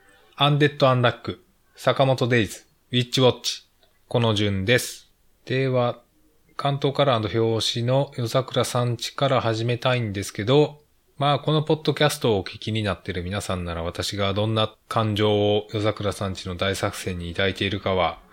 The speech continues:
よくご存知だと思いますので、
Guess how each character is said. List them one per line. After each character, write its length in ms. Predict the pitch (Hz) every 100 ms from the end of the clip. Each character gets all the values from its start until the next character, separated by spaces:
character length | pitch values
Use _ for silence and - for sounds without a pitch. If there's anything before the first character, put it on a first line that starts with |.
| - - _ -
よ 120 | 113
く 140 | 113 101
ご 140 | 104
存 280 | 110 127 113
知 140 | 104
だ 100 | 101
と 140 | - 98
思 220 | 107 110
い 40 |
ま 160 | 107 107
す 160 | -
の 180 | 110 87
で、 560 | 85 113 117 90 73